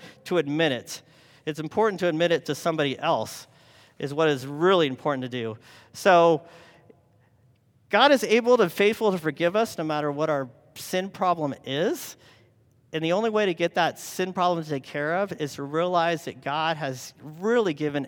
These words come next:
everything in his heart and his, in, in his being for you. I mean, God came to the earth. God came to die for you.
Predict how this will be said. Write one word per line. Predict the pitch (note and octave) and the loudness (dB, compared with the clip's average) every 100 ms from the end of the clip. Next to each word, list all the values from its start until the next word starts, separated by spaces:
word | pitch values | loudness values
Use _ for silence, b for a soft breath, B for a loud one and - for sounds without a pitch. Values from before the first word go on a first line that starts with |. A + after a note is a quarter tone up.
| - | -6
everything | E3+ F3+ F3+ - E3 E3 E3 b b b | -6 -4 -6 -6 -6 -6 -10 b b b
in | C#3 | -6
his | C#3 - | -6 -6
heart | - E3 D3+ | -4 -4 -4
and | D3 | -6
his, | C3 C#3 D3 B2+ - - - - | -6 -6 -8 -10 -16 -20 -20 -16
in, | C#3+ C#3 | -16 -12
in | D3+ | -10
his | C#3+ A#2+ - B B _ - | -8 -10 -14 B B _ -6
being | G#3 F#3 C3+ A2+ | -4 -2 -4 -6
for | A2 A#2+ | -8 -10
you. | A2+ G2+ G2 - b b | -8 -10 -12 -16 b b
I | D#3 | -6
mean, | D#3 D#3 | -4 -2
God | F#3 G#3+ G3+ | 0 0 -2
came | G3+ G3+ | -4 -4
to | F3+ | 0
the | C3 - | 0 -2
earth. | - E3+ A#2 - | 0 0 0 -4
God | F3+ G#3 G3+ | -2 -2 -2
came | G3 F3 | -6 -4
to | C3 | -4
die | C3+ C#3 D#3 | -2 -2 -2
for | - A#2+ | -4 -10
you. | G#2+ | -10